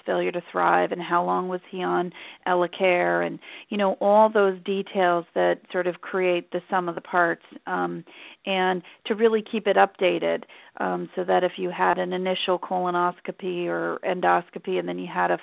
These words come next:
follow-up that, you know, you have an up-to-date medical summary on the kids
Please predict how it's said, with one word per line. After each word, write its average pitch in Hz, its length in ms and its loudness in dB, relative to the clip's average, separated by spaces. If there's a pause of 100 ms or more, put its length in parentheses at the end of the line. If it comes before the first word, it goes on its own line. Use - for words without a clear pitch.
follow-up 175 600 2
that, 175 180 -2 (400)
you 196 80 -6
know, 190 80 -2
you 185 160 -4
have 180 220 0
an 185 100 -2 (100)
up-to-date 196 600 2
medical 180 480 -2 (100)
summary 170 460 -4
on 175 180 -2
the 175 80 -8 (160)
kids 170 240 0